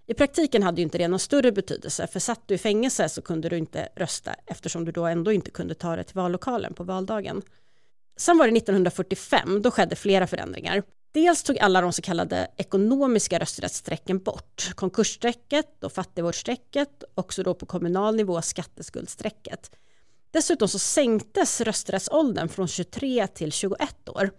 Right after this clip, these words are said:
och därmed blev rösträttsåldern samma som myndighetsåldern. Och det här innebar att från och med nittonhundrafyrtiofem så hade alla myndiga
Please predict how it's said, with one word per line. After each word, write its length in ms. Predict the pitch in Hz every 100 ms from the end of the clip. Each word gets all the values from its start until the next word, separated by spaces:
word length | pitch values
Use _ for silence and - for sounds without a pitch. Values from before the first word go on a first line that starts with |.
| - - - - -
och 100 | 240
därmed 380 | 339 320 208 175
blev 200 | 160 160
rösträttsåldern 720 | 196 - 170 - 247 240 160
samma 340 | - 226 160
som 220 | 151 175 220
myndighetsåldern. 840 | 247 180 190 - 370 208 - 196 - - - -
Och 80 | 254
det 60 |
här 80 | 330
innebar 360 | 302 175 170 175
att 120 | 196
från 240 | - 339
och 60 | 285
med 100 | 180
nittonhundrafyrtiofem 960 | 180 180 165 165 - 165 - - - -
så 100 | 202
hade 120 | 196
alla 320 | 202 170 165
myndiga 760 | 180 247 254 202 208 330 -